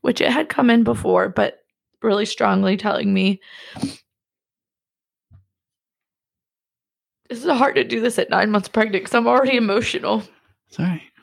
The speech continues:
Speaker 1: The, the voice came into my head and just was like, "Your kids deserve better. Your family would be better off without you. Maybe they would find,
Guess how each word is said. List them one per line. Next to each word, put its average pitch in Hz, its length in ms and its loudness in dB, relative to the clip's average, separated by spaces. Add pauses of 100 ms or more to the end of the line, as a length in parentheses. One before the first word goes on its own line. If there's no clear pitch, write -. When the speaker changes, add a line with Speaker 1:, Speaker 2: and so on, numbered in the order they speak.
(2250)
Speaker 1:
The, 262 400 0 (320)
the 247 100 0
voice 247 380 0
came 262 200 -2
into 285 120 -6
my 269 140 0
head - 440 -2
and - 100 -20
just - 260 -8
was - 200 -14
like, - 460 -8 (1300)
"Your 254 180 -4
kids 254 300 0
deserve 143 560 0
better. 127 480 2 (500)
Your - 160 0
family - 680 -2 (400)
would 294 140 2
be - 140 0
better 240 260 4
off 247 200 0
without - 400 0
you. 240 360 2 (1700)
Maybe 247 240 0
they 247 120 4
would 254 140 -2
find, 127 440 -2